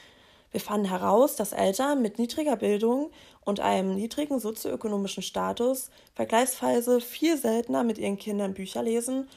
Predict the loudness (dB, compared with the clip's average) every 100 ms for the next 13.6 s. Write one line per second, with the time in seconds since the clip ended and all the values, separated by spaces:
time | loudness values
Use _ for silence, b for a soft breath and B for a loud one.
0 | B -8 -4 -2 -2 -2 -2 -2 -4 -4
1 | -4 -4 -4 -2 -2 -2 -6 -10 B B
2 | B B B -4 -2 -2 0 0 -2 -2
3 | -2 -2 -4 -2 -2 0 0 0 0 -2
4 | -4 -4 -4 -4 -4 -2 -4 -6 B B
5 | B -6 -2 -2 0 -2 -2 0 0 0
6 | -2 -4 -2 -4 -6 -6 -8 -6 -6 -4
7 | -4 -4 -6 -4 -6 -6 -6 -4 -4 -4
8 | -8 -12 _ _ _ B B B B -2
9 | 0 -2 0 2 2 2 2 0 -2 0
10 | 2 0 0 -2 -2 -2 -4 -6 -4 -6
11 | -6 -10 -6 -4 -2 0 0 0 -2 -4
12 | -4 -2 0 0 0 -2 -2 -2 -4 -4
13 | -6 -2 -2 -2 -6